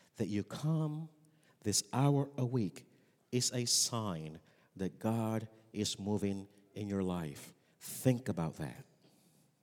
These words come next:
The fact that your awareness of God's goodness, God's mercy, God's grace,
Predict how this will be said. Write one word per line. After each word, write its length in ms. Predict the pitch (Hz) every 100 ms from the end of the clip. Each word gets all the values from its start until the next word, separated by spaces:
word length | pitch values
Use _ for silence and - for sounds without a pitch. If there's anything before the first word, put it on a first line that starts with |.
| _ _ _ _ _ _ _ _ _ _ _ _ _ _ - - - -
The 160 | 120
fact 300 | 120 156 160
that 120 | 151
your 180 | 143 135
awareness 1000 | 123 113 110 127 131 120 90 73 - - - - - -
of 200 | 110 95
God's 340 | 98 117 117 117 -
goodness, 680 | 101 101 92 80 69 - - - - - 101
God's 360 | 107 104 - 107
mercy, 640 | 90 92 87 - 80 76 - - - -
God's 300 | 110 107 -
grace, 720 | - 92 95 90 67 - -